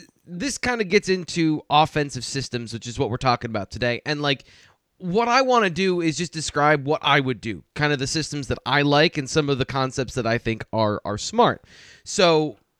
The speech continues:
the goal for James Franklin is always get explosive plays. And if you look at Minnesota, they do it differently than the way Mike Yurcich does it.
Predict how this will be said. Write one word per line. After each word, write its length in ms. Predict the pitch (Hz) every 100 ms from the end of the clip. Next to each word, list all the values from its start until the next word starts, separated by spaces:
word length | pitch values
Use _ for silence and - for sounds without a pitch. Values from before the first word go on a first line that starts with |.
| _
the 240 | 151 151
goal 520 | 147 123 226 254 254 233
for 200 | - 165
James 360 | 185 185 180
Franklin 480 | - 131 117 107 107
is 240 | - 120 -
always 460 | 143 147 156 147
get 380 | 110 156 131 -
explosive 760 | - 131 - - 113 101 110 -
plays. 580 | - 196 120 - - - _ _ -
And 120 | 156
if 80 | 151
you 120 | 147
look 180 | 151 208
at 80 | 170
Minnesota, 600 | 202 196 165 226 220 160
they 140 | 151
do 120 | 143
it 100 | 143
differently 400 | 113 131 160 143
than 160 | 135 117
the 60 | 120
way 120 | 117
Mike 260 | 110 95 -
Yurcich 480 | 180 185 127 -
does 220 | - 95
it. 120 | 67